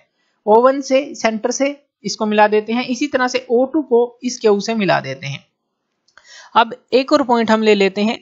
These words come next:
जो इस कॉमन नॉर्मल को, ये सेंटर to सेंटर हम गए हैं तो यहाँ पर इसने इसको काटा है, तो हम इस पॉइंट को मान लेते हैं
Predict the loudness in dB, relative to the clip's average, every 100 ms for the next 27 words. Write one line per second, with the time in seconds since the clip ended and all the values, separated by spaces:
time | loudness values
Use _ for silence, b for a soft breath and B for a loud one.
0 | _ -2 4 4 2 _ _ -4 -4 -6
1 | _ 0 2 2 4 4 4 2 2 0
2 | 0 -4 0 0 2 2 2 0 0 0
3 | 0 0 0 -4 0 2 2 0 -4 -4
4 | -6 2 2 2 -2 -4 -4 -10 -10 -4
5 | -4 -2 -4 -4 _ _ _ -4 -2 -2
6 | -6 _ _ _ 0 0 -2 -2 0 0
7 | -2 -2 -6